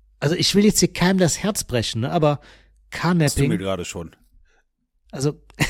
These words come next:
Speaker 1: <laughs> also wirklich, Carnapping ist kein guter Film.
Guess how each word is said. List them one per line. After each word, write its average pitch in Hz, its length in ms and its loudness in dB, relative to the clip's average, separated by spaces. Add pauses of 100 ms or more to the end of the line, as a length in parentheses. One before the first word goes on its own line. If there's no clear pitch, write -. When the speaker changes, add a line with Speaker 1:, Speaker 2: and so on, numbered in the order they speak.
(680)
Speaker 1:
<laughs> - 1120 -4
also 160 280 4 (260)
wirklich, 190 440 0
Carnapping 170 680 2
ist - 260 -4
kein 214 300 -2
guter 185 280 -4
Film. 202 360 -4